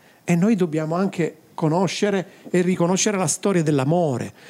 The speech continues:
Cioè nella Chiesa Cattolica c'è una storia complessiva, no? D'amore cristiano, e c'è il cristianesimo che avanza, come c'è una storia di impietà che ha contraddetto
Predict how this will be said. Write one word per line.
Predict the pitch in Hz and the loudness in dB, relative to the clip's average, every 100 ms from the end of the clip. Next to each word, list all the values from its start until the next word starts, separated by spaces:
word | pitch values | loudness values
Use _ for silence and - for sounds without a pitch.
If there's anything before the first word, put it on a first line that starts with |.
| - | -12
Cioè | - 190 | -4 0
nella | 190 196 | 0 0
Chiesa | 269 226 233 | 0 0 0
Cattolica | 208 - 190 151 127 139 | -4 -2 0 2 0 -2
c'è | - - | -2 0
una | 196 190 202 | 2 4 2
storia | - - 226 196 113 113 120 | 0 -2 -2 -2 -4 -6 -8
complessiva, | - 208 180 185 170 - 202 156 113 80 87 - | -2 0 2 0 0 0 2 2 0 -6 -8 -4
no? | 170 220 - - - - | -2 0 -2 -10 -20 -8
D'amore | 151 180 175 190 202 190 196 202 | -2 0 2 2 2 2 2 2
cristiano, | 196 190 170 - 170 165 | 2 0 0 0 0 0
e | 160 | -2
c'è | - | -2
il | 160 - | -6 -2
cristianesimo | 170 - 170 170 - 156 | -4 -2 0 0 0 -2
che | 143 147 | -2 -2
avanza, | 127 151 156 160 175 - - - - - | -2 -2 -2 -6 -10 -14 -18 -20 -18 -2
come | 190 196 | 2 2
c'è | - | 2
una | 220 220 | 2 2
storia | 208 226 214 | 0 0 2
di | 185 214 | 4 4
impietà | 214 185 - 202 196 214 214 | 4 0 2 0 2 0 0
che | 208 | 0
ha | 185 | -2
contraddetto | - 220 196 - 202 160 156 233 185 - - | -2 -4 -4 -2 -4 -4 -2 -2 -2 -8 -20